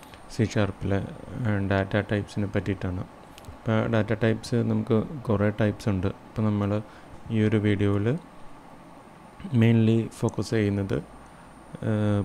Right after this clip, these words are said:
പ്രീഡിഫൈൻഡ് വാല്യൂ ടൈപ്സിനെ കുറിച്ചാണ്.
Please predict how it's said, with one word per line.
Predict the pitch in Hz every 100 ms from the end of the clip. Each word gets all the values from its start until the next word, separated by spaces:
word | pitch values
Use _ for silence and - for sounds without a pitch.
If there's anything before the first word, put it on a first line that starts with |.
| -
പ്രീഡിഫൈൻഡ് | 107 101 104 110 104 101 101 101 - 135
വാല്യൂ | 113 98 95 95 104
ടൈപ്സിനെ | 95 - 104 92
കുറിച്ചാണ്. | 95 95 90 92